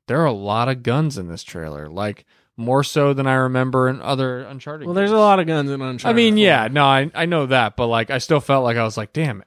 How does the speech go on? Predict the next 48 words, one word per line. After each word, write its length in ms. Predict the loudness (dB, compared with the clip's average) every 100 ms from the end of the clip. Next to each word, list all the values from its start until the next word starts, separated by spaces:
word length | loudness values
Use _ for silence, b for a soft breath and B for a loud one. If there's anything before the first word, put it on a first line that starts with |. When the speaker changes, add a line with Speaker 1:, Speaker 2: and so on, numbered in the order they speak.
| -6
Speaker 1:
every 200 | -4 -4
scene 240 | 0 2
I 40 |
Speaker 2:
Well, 100 | 2
Speaker 1:
feel 120 | 0 -2
like 80 |
somebody 240 | -2 -6 -6
was 120 | -6
holding 260 | -8 -4 -2
a 60 |
Speaker 2:
it, 40 | 0
Speaker 1:
gun, 260 | -2 -4
pointing 300 | -8 -6 -2
it 40 | 2
Speaker 2:
and, 140 | 2
Speaker 1:
at 40 | 2
somebody." 340 | 0 -6 -6
Speaker 2:
and 80 | 0
it'll 180 | 2 4
be 180 | 4 2
interesting 540 | 0 -4 -2 -2 -2
to 80 | -4
see 320 | -4 -6 -6
their 560 | 0 2 4 4 2 -4
traversing 720 | -2 -2 0 -2 -2 -2 -2
abilities. 680 | -2 0 0 2 2 2 0
Like, 180 | -4
are 120 | -2 2
they 80 |
Speaker 1:
Right. 140 | 2 2
Speaker 2:
gonna 180 | 0 0
have 320 | 0 0 -2
the 120 | -4
same 640 | -4 -2 0 0 0 -2 -6 b b b b -12
rope 480 | 0 2 2 0
that 320 | 0 2 0 -2
N-, 560 | -6 -4 -6 -2 0
Nathan 540 | 2 2 2 2 2 0
got 280 | -2 -2
from 220 | -2 -2 0
his 200 | -2 -4
brother, 540 | -4 -2 0 -2 -2
but 260 | -4 -6 -6
only 300 | -6 -6 -4
used 420 | -4 -4 -4 -6 -6
in 120 | -4
Uncharted 600 | -4 -4 -2 0 -2 -6
four? 440 | -6 -2 0 0